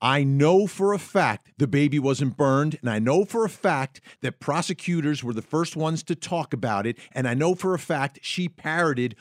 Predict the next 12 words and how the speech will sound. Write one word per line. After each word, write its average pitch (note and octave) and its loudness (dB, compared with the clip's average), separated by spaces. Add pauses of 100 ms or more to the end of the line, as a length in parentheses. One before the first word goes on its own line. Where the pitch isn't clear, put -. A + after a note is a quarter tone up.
(120)
what C#3 -2
they C#3 0
said, C3 -4 (300)
and C3+ -2
I C3 0
know C#3 2
all E3 0
of E3+ -4
that D#3+ 0
is C3+ -6
not C#3 -2
true. C3 0